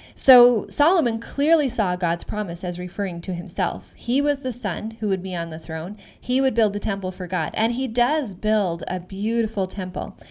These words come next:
So at this point in the story, we are thinking, "This is it.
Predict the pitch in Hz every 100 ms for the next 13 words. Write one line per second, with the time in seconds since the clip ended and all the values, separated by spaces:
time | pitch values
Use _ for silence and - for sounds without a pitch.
0 | - - - - - - 311 302 277 -
1 | - - 220 - 370 - 339 320 311 269
2 | 262 - 226 339 208 208 196 202 - 180
3 | 196 208 208 202 196 180 190 - 214 233
4 | 403 - -